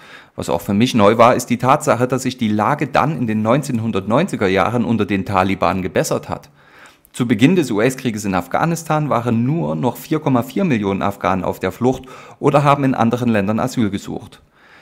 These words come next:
Seit dem Beginn des U-S-Krieges wären dann aber zwei Komma eins Millionen aus dem Land geflohen, hinzu kämen drei Komma zwei Millionen Binnenflüchtlinge.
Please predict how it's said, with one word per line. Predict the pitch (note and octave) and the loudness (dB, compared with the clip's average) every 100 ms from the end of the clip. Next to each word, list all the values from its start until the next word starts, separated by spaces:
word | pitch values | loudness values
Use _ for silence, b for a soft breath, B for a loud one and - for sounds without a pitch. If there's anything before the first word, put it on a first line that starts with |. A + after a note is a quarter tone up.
| b | b
Seit | - G2 | 2 4
dem | G2+ | 4
Beginn | G2 E2+ A#2 C#3 | 0 2 2 2
des | A#2 - | -4 -4
U-S-Krieges | G#2 F#2+ A2+ G2+ - - A#2+ C3+ C3+ | -4 0 -2 -2 -6 -6 -4 -4 -2
wären | G#2 G#2+ A2 A2 G#2 | 2 4 4 0 2
dann | G#2 G2+ | 2 2
aber | G#2 G2+ F#2+ | 0 0 -2
zwei | - F2+ | 0 0
Komma | G#2 G#2+ | 0 0
eins | D#2+ G#2 - | 0 -2 -2
Millionen | G#2 G2 G#2 C3 | -2 2 2 0
aus | - A2 - | -2 -4 -2
dem | G2+ | -2
Land | G2 G2+ | 0 0
geflohen, | - B2 A#2+ C3 D#3+ | -4 -4 -2 -2 -2
hinzu | D#3 - C3 | -4 -6 -6
kämen | C#3 B2 A2+ | -2 -2 -2
drei | - - F3 | -4 0 0
Komma | D#3 A#2+ A#2 | 0 -2 -2
zwei | - F#2 | -4 -2
Millionen | B2+ C3+ A2 G#2+ B2+ | 0 -2 -2 -2 -2
Binnenflüchtlinge. | B2+ D#3 C#3 - F2 - - - - | -2 -2 -4 -6 -10 -10 -12 -14 -14